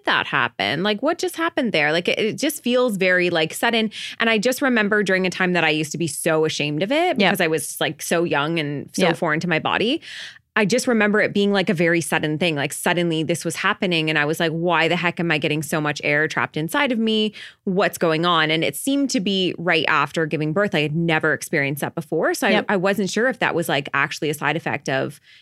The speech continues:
Speaker 1: you know, that traumatic birth experience, if it was
Speaker 2: Could
Speaker 1: actually
Speaker 2: be.
Speaker 1: something that, you know,
Speaker 2: Yeah.
Speaker 1: I live with forevermore. Or
Speaker 2: Well,
Speaker 1: I
Speaker 2: and,
Speaker 1: can
Speaker 2: and in
Speaker 1: change.
Speaker 2: your case, so you have had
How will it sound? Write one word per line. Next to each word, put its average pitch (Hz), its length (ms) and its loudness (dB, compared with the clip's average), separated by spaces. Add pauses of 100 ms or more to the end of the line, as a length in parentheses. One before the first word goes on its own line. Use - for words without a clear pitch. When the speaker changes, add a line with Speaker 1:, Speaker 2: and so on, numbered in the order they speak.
(120)
Speaker 1:
you 190 80 0
know, 156 180 2
that 151 180 2
traumatic 151 400 -2
birth 175 220 0
experience, 135 600 -4
if - 80 -8
it - 100 -2
was 170 100 -4
Speaker 2:
Could 139 100 2
Speaker 1:
actually 165 180 2
Speaker 2:
be. 196 80 0
Speaker 1:
something 147 420 -2
that, 123 340 2
you 185 120 -4
know, 349 80 2
Speaker 2:
Yeah. 349 260 2
Speaker 1:
I 165 220 0
live 160 200 -2
with 160 140 -2
forevermore. 180 720 0
Or - 80 2
Speaker 2:
Well, 233 140 4
Speaker 1:
I - 40 4
Speaker 2:
and, 240 160 4
Speaker 1:
can - 120 -2
Speaker 2:
and 220 80 4
in 220 60 4
Speaker 1:
change. 214 80 4
Speaker 2:
your 254 120 4
case, 180 360 2
so - 120 2
you 220 340 4
have 185 540 2
had 170 400 2